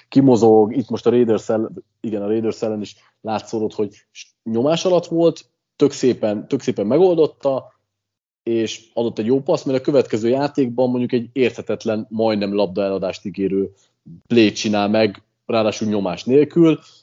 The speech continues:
A futójátékuk Gibson mögött elég jól mozog, nagyon sok yardot tesz bele pluszban is,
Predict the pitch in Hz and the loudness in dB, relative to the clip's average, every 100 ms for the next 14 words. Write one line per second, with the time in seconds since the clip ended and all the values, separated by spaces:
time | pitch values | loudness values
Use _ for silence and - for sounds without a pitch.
0 | _ _ _ - - 170 147 127 117 117 | _ _ _ -10 -4 2 4 2 0 -4
1 | 113 101 110 104 110 104 107 110 107 101 | -6 -8 -8 -6 -4 -4 -8 -8 -4 -2
2 | 101 - - 110 135 143 160 165 160 - | -4 -8 -8 0 0 2 2 2 -2 -12
3 | _ 143 147 156 170 147 113 117 120 - | _ -2 0 2 0 -2 -2 -2 -2 -4
4 | 123 - 120 123 123 127 - 131 120 127 | -8 -8 -4 -2 -2 -6 -4 -4 -2 -4
5 | 120 120 120 117 135 135 131 - - | -4 -4 -8 -4 -2 -2 -2 -6 -12